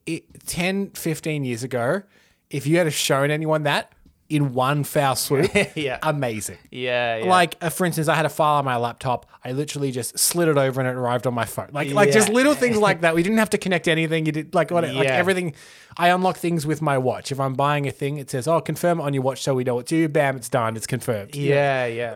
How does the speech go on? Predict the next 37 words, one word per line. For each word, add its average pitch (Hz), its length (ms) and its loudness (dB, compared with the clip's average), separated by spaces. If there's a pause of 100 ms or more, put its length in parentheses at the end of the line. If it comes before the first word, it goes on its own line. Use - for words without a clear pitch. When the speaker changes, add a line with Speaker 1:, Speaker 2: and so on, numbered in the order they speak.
(120)
Speaker 1:
Just 233 260 2
little 269 400 2
things 190 400 0
like 160 240 0
that 117 280 0
that 151 100 0
have 147 80 2
Speaker 2:
Mm-hmm. - 100 0
Speaker 1:
slowly 208 360 4
come 170 260 -2
in, 110 260 -2 (240)
update 135 400 -2
after 127 240 -2
update 117 380 -6
after 110 220 -8
update 117 300 -12
after 107 240 -10
update. 107 440 -12 (180)
Speaker 2:
Yeah. - 80 -6
Speaker 1:
So 160 380 4
I, 156 140 -4 (100)
none 190 260 4
of 226 80 2
them 190 160 2
I 185 100 4
was 156 200 2
necessarily 156 640 0
that 127 180 0
impressed 123 340 -4
with 190 140 -2
'cause 196 100 0
I'm 180 60 0
like, 175 180 -2
"Oh, 233 120 4
yeah, 196 140 4
that's 190 260 2
a, 135 240 4